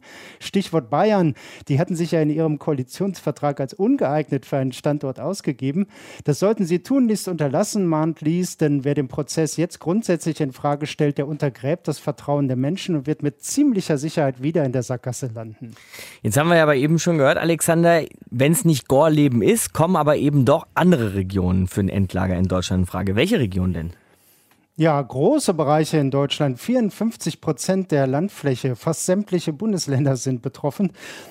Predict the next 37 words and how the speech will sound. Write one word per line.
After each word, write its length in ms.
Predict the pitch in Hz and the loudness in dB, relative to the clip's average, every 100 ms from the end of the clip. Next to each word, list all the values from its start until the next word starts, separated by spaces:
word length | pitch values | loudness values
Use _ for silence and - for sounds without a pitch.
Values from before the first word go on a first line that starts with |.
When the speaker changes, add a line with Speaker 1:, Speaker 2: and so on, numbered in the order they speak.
| - | -4
Speaker 1:
Im 120 | 180 | -2
Grunde 240 | 170 214 226 | 2 2 4
ist 180 | 196 214 | 2 0
das 120 | 180 | 0
keine 220 | 185 175 | 0 0
Überraschung, 640 | 139 131 151 - 135 117 | 0 0 -2 0 -2 -2
denn, 300 | 147 143 143 | -2 0 2
ähm, 480 | 139 135 139 143 151 156 _ 170 | 2 2 2 0 -4 -12 _ -18
die 520 | 123 139 135 147 147 | -8 -2 0 -2 -4
drei 540 | - 123 139 185 202 151 160 | -8 -4 2 4 4 0 -8
betrachteten 600 | - 151 185 175 175 - | -4 -2 -2 -2 -4 -4
Gesteinsarten 760 | 135 131 156 180 175 151 - 156 | -4 -4 -2 -2 -2 -4 -2 -2
Salz, 500 | 127 147 190 - - | 0 -2 -2 -6 -12
Ton 300 | - 175 190 | -6 -4 -2
und 180 | 147 - | -4 -4
Kristallin, 600 | - 156 - 127 190 240 | -6 -6 -4 -4 -2 -2
also 220 | 160 135 | -4 -6
Granit, 480 | 139 127 185 - - | -4 0 -2 -4 -4
äh, 120 | 139 120 | -4 -4
wo 140 | 147 | -6
die 160 | 139 208 | -4 -4
liegen, 320 | 196 208 185 | -2 -2 -2
das 160 | 156 | -2
ist 140 | 175 - | -4 -6
eigentlich 480 | 151 170 175 160 156 | -4 -4 -4 -6 -4
recht 220 | 147 - | -6 -8
bekannt. 540 | 123 - 147 131 - 147 | -10 -4 -2 -2 -6 -10
Also 180 | 139 123 | -8 -8
große 400 | - 143 180 143 | -4 -4 -2 -4
Salzformationen, 920 | 123 147 180 - 135 123 - 135 120 | -2 -2 -4 -4 -4 -4 -6 -6 -6
die 80 | 113 | -6
gibt 160 | 156 - | -8 -8
es 120 | 147 | -6
vor 120 | 147 | -2
allem 180 | 135 127 | -2 -2
in 100 | 120 | -2
Niedersachsen, 720 | 127 185 165 165 - - 165 | 0 0 0 -4 -6 -2 -2